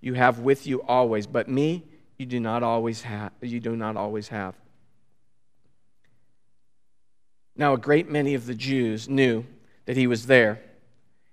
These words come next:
and they came, not for Jesus' sake only, but that they might also see Lazarus, whom he had raised from the dead.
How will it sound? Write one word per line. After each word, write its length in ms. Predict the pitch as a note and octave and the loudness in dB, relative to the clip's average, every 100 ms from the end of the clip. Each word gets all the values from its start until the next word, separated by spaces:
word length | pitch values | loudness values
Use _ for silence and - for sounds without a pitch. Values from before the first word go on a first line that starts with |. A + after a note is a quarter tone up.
| - | -6
and 100 | B2 | -2
they 100 | A#2+ | -2
came, 560 | - D#3+ B2+ A2 A2 - - _ _ _ _ _ _ _ _ _ _ _ | 0 2 2 0 -6 -16 -20 _ _ _ _ _ _ _ _ _ _ _
not 240 | D#3 G#3+ | 4 4
for 140 | - F3 | 4 0
Jesus' 420 | C3 E3 D3 C3+ | 4 4 4 2
sake 220 | D#3 B2+ | 2 2
only, 280 | D#3 C#3+ B2 | 2 2 0
but 500 | A2 A#2+ A#2 - - - _ _ _ _ | 2 2 2 -8 -20 -20 _ _ _ _
that 160 | D3 C#3+ | -2 -2
they 120 | D3+ | -4
might 320 | D#3 F3+ F#3+ - | 0 0 0 -6
also 440 | - F3 G3+ - C3 | -16 -12 -8 -4 -4
see 320 | - - C3 | -4 -6 -6
Lazarus, 760 | C3 A2+ C3 A3+ E3 G#2+ G2+ - | -6 -8 -4 -4 -4 -6 -8 -8
whom 180 | C#3 | -6
he 80 | B2+ | -4
had 120 | B2 | -4
raised 320 | G#2+ A#2+ C3+ - | -4 -4 -4 -6
from 180 | C#3 | -6
the 80 | B2 | -6
dead. 400 | B2 C#3+ B2 G#2 | 0 0 2 -2